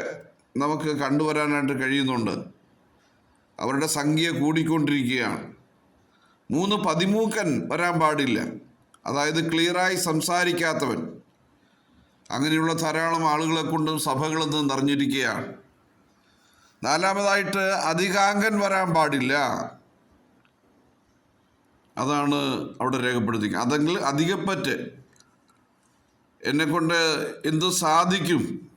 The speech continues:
എന്നുള്ളതായ ആ ചിന്തകളോട്,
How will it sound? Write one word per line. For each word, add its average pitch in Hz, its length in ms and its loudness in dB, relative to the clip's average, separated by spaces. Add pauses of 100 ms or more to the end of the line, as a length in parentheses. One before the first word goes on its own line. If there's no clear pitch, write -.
(140)
എന്നുള്ളതായ 151 680 2 (880)
ആ 135 100 0 (100)
ചിന്തകളോട്, 170 680 0